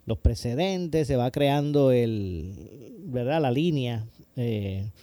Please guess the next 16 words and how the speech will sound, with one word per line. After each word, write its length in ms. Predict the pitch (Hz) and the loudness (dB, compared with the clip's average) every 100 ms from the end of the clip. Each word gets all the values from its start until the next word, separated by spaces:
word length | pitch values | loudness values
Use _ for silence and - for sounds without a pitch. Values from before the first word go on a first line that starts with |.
| - - - _ _ | -20 -20 -20 _ _
eh, 480 | 180 110 107 104 104 - | -4 -2 0 -2 -4 -2
para, 600 | 123 117 117 117 110 104 104 | 0 2 2 0 0 -4 -2
para 180 | 123 | 0
futuro. 560 | 120 123 110 147 139 107 87 - - | 0 0 2 4 4 0 -4 -10 -4
En 120 | 120 | 0
ese 120 | 120 139 | 0 0
sentido, 320 | 147 170 160 | -2 -2 -4
eso 160 | 120 | -4
es 40 | 139 | -6
lo 60 | |
que 60 | 131 | -8
estamos 300 | 123 127 120 | -6 -6 -4
viendo 260 | 123 123 120 | -4 -2 -2
en 80 | |
este 220 | 120 - 127 | -4 -4 -6
momento. 580 | 127 180 190 165 135 | -4 -6 -6 -6 -6